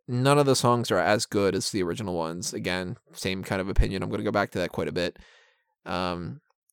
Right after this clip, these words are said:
they changed up a couple of the lyrics of some different things here and there. Arabian Nights is not the same song, and it's not just the lyrics that had changed from the cartoon, 'cause if you don't know, the cartoon originally had the lyrics about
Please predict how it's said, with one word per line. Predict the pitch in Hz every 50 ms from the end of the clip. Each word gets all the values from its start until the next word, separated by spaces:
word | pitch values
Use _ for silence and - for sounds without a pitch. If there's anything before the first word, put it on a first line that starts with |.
| _ -
they | 131 139
changed | 135 - 160 156 156 151 139 -
up | 143 139 -
a | - -
couple | - - 131 143 135 131
of | 131
the | 127 123
lyrics | 117 117 120 123 127 123 - - -
of | 127 123 123 120 123 - - -
some | - - 135 123
different | 120 120 - 127 117
things | 120 120 120 -
here | - 113 113
and | 117 113
there. | 110 107 107 107 107
Arabian | 104 113 127 131 135 139 131 120 113
Nights | 107 107 110 117 110 - -
is | - 92 107 107
not | 113 107 104 107 101
the | - 110
same | - 113 104 104 101
song, | - - 104 101 98 98 101 90
and | 71 98
it's | 123 123 -
not | 147 139 131
just | - - 120 123 - - - 127
the | 117 110 110 110 107 104 95 - _ _ _ _ _ _ -
lyrics | 110 113 117 110 - -
that | - 101
had | 117 110 104
changed | - - 110 104 104 104 101 98 - - -
from | _ - - - 110 107 110 107 98
the | - 95
cartoon, | - 113 104 95 - 131 147 160 165 170
'cause | 147 120 113
if | 117 113
you | 107
don't | 101 123 127
know, | 143 135 131 123 120 113 - _ _ _ _ _ _
the | - 120
cartoon | - 135 123 - - 120 120
originally | 117 120 117 117 113 107 104 104
had | 117 110 98 101 104 101
the | 95
lyrics | 98 98 92 95 98 - -
about | - 87 85 85 87 85 -